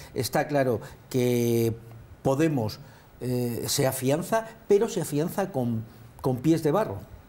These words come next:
¿de acuerdo? Igual que lo, le está sucediendo en Cataluña, porque ahí realmente la fuerza de gobierno que tiene dentro del partido es mínima, como ya lo hemos podido ver.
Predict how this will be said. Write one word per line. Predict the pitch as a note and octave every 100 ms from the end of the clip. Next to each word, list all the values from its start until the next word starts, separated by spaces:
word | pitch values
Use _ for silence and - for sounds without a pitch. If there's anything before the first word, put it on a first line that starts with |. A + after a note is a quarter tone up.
| -
¿de | C3
acuerdo? | - A#2+ F3
Igual | A2 B2
que | B2
lo, | A#2 A2
le | A2+ A2
está | - A2+
sucediendo | A2+ A#2+ A#2 A#2+ B2+ - -
en | A2
Cataluña, | A#2+ G#2 G2+ G#2 G2+ A2
porque | E3 F3 F#3
ahí | D3+ F3+
realmente | A#2 G#2+ A#2 B2 A#2+ D#3 D#3+ - -
la | G#2+ G#2+
fuerza | - D#3+ - A2+ G2 - -
de | G#2+ G#2+
gobierno | G#2 G#2 D3+ C3+ A2+
que | - F#2+
tiene | B2+ B2
dentro | A2 A#2+ C3+
del | C3
partido | C3 A#2 C3+ D3+ D3+ - -
es | C3 A2+
mínima, | C3 C#3 C#3+ D#3+ D#3+ - -
como | C3 A2+ A2
ya | A#2
lo | B2
hemos | A#2+ A2+
podido | A2+ F#2+ G2 F#2
ver. | F2